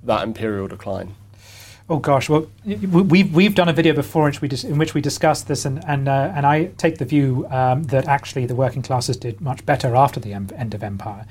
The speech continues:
Speaker 2: thanks in part to the welfare state, uh, but also globalization and many other things.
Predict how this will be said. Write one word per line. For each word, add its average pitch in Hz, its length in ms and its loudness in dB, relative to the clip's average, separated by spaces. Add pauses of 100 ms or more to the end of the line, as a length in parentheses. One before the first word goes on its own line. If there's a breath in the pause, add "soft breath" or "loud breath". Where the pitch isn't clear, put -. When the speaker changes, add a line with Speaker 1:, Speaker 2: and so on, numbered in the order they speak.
(200 loud breath)
Speaker 2:
thanks 135 300 -2
in 127 80 0
part 135 220 0
to - 60 -14
the 127 60 -6
welfare 123 380 -2
state, - 360 -6 (320 soft breath)
uh, 127 220 2
but 139 240 0
also 127 320 2
globalization 117 800 -2
and 110 100 -6
many 123 240 0
other 135 160 2
things. 107 320 -8